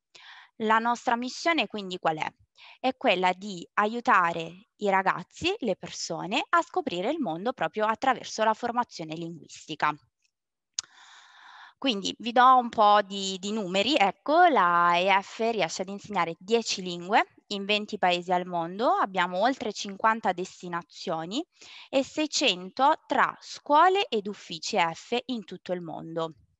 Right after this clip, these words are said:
Quindi siamo presenti veramente dappertutto. Uh, è bello cominciare con, eh, questa frase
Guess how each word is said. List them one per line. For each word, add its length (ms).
Quindi 240
siamo 320
presenti 460
veramente 420
dappertutto. 840
Uh, 760
è 100
bello 260
cominciare 560
con, 220
eh, 260
questa 320
frase 640